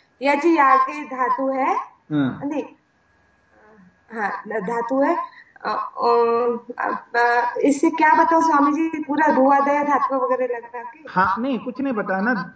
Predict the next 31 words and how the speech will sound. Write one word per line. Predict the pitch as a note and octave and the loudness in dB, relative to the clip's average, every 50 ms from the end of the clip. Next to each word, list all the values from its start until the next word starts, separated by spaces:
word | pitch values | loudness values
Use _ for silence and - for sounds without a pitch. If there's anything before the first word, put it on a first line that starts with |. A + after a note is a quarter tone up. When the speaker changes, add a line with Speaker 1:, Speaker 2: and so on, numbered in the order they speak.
| - | -8
Speaker 2:
अ, | F3+ D#3 C#3+ - - | -8 -6 -6 -4 -2
केवल | G3 G#3 A#3 A3 F#3+ | 0 2 2 2 2
गण | F3 G#3 B3 B3+ | 2 2 2 2
बताइए, | G#3 G3+ G3+ G3+ F#3 F#3+ A3 G#3+ | 2 2 0 2 2 2 0 0
किस | - B3+ B3 G#3+ B3 | 0 -4 -6 -4 -2
गण | G3+ G#3 G3+ G3+ G3 | 0 0 0 0 0
का | G3 F#3 | 0 0
है | F3+ G3+ G3+ F3 C#3 | 0 0 -2 -2 -2
धातु? | E3 E3 E3 G3 A#3+ D4 F4+ - - _ _ _ _ _ _ _ - | -2 0 0 0 -2 -4 -4 -8 -14 _ _ _ _ _ _ _ -2
Speaker 1:
भवादि | C#4+ C#4+ C#4 C#4+ C#4+ C#4+ D4 D4+ D#4 - | 0 2 4 4 4 4 4 2 0 -2
गण | - C#4 C4+ B3+ B3 | -2 -2 -2 -2 -2
का | - B3 B3 B3 - - _ _ _ B3 B3 | -4 -6 -6 -8 -10 -14 _ _ _ -4 -2
है | B3 A#3 | -2 -2
स्वामी | - - G#3 F#3 F#3 F#3+ | -4 -6 -6 -8 -8 -8
जी। | - F3 F3+ | -4 -2 -2
Speaker 2:
और | - - - F3+ | -2 -2 -2 0
धातु | F#3+ G3 - B3 - | 0 0 0 0 2
का | B3+ B3 | 2 2
अर्थ | A#3+ B3+ - G#3 - - - - | 2 0 -2 -4 -6 -8 -6 -6
क्या | A#3+ A3 | -4 -4
बताया | A#3 G#3+ A#3 A#3 A3+ A3 | -2 -2 -2 0 0 0
आपने? | G#3+ A3+ A#3 A#3+ C4 D4+ - - - - _ _ _ _ _ _ _ _ _ _ _ _ _ _ _ _ _ _ _ _ _ _ _ _ _ _ _ _ _ _ _ _ _ _ _ _ _ _ _ _ - | 0 -2 -2 -2 -2 -4 -6 -8 -14 -20 _ _ _ _ _ _ _ _ _ _ _ _ _ _ _ _ _ _ _ _ _ _ _ _ _ _ _ _ _ _ _ _ _ _ _ _ _ _ _ _ -4
Speaker 1:
यज | A#3 C4+ C#4+ C4+ - F#4 | 0 0 0 2 2 0
ब-, | - E4+ - - - - - - - _ _ _ _ _ _ - - B3+ A3+ - - - _ _ _ _ _ _ _ _ _ _ _ | 0 0 0 -2 -4 -6 -10 -18 -20 _ _ _ _ _ _ -20 -18 -16 -16 -16 -20 -20 _ _ _ _ _ _ _ _ _ _ _
त्यज, | D#4+ D#4+ D#4+ D#4+ D#4+ F#4+ | 0 2 2 4 2 2
त्यज | - - - - E4 E4 E4 E4+ | 0 -4 -4 0 2 2 4 4
त्यागे। | F#4 F#4 - D#4+ D4 C4 B3+ C4 B3+ B3+ - - _ - B3 C4+ A3+ E3+ E3+ F3+ - _ F#3+ | 2 0 2 2 4 6 6 6 6 4 2 -4 _ -4 -2 0 0 0 -4 -8 -14 _ -8
Speaker 2:
नहीं, | G3 A#3 C4 A#3+ G3+ F#3+ | -4 -4 -2 -2 -2 -2
य-, | G#3 - - F#3 | -4 -4 -4 -2
यज, | F3 F#3 G#3+ G#3+ | 0 2 4 4
Speaker 1:
त्याग। | C4 B3+ A#3+ A3+ - - | 4 4 4 4 2 0